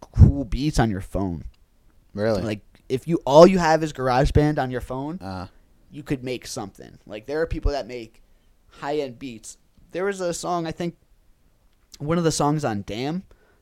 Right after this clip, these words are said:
Speaker 1: I
Speaker 2: Mm-hmm.
Speaker 1: think Steve Lacy made. Uh, most of Steve Lacy's songs he makes in GarageBand on his phone.
Speaker 2: Really? I
Speaker 1: Pick up
Speaker 2: think what you guys are doing, uh, with the artist showcase is,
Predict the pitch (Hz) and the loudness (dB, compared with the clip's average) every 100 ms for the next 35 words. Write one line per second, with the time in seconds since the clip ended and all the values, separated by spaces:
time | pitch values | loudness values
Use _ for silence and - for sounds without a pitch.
0 | - 139 190 175 - - 143 143 120 131 | -10 -8 -6 -6 -8 -12 -8 -8 -6 -8
1 | - 156 151 160 160 - - 131 127 170 | -6 -6 -4 -6 -8 -20 -10 -6 0 0
2 | 196 185 202 170 196 180 165 - - - | 0 -4 -8 -6 -6 -6 -10 -14 -10 -2
3 | 196 139 160 156 160 - 151 139 160 160 | 0 0 -2 -4 -4 -4 -4 0 0 -2
4 | 127 120 120 - 165 120 - 98 143 101 | -4 -4 -6 -6 -6 -8 -10 -8 -6 -6
5 | 80 - - - 120 123 160 170 160 - | -8 -16 -20 -10 -10 -6 -4 -2 -4 -10
6 | - - _ _ - 117 110 120 120 117 | -18 -20 _ _ -4 -2 0 0 0 0
7 | 110 104 104 98 104 104 98 98 - _ | 0 -4 -4 -2 -2 -2 -4 -6 -12 _
8 | _ _ - 92 90 90 87 85 - - | _ _ -4 -2 0 -2 -4 -6 -14 -20
9 | - - 104 - - - _ _ _ _ | -18 -8 -6 -6 -14 -20 _ _ _ _
10 | _ 95 98 78 95 92 - 95 92 92 | _ -8 -4 -2 -2 -4 -4 -4 -4 -6
11 | 87 - 92 92 | -6 -8 -12 -12